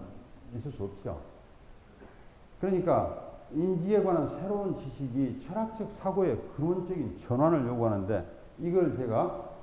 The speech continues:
어, 인지적 전환, 이렇게 지금 부릅니다. 제가 볼 때는 피할 수가 없는 전환이고, 철학사의 이 전환이란 말이 종종 사용됐습니다. 아마 철학사에 밝으신 분들 누구나 다 아시는 것처럼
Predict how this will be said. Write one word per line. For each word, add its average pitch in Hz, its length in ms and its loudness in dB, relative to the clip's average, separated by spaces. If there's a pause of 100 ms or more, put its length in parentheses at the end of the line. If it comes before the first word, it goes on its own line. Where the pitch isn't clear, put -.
(260)
어, 107 220 4
인지적 131 600 0
전환, 104 420 2
이렇게 113 220 -4
지금 90 260 -6 (180)
부릅니다. 110 340 -2 (2000)
제가 170 180 6
볼 139 200 2
때는 147 320 4
피할 190 220 0
수가 - 240 -2
없는 127 240 2
전환이고, 110 720 -2 (920)
철학사의 196 600 4
이 - 140 0
전환이란 175 480 2
말이 101 160 -2 (160)
종종 143 360 0
사용됐습니다. 104 800 0 (260)
아마 113 240 2
철학사에 156 380 0
밝으신 123 440 2
분들 110 120 0
누구나 117 340 6
다 131 100 8
아시는 117 300 2
것처럼 110 460 2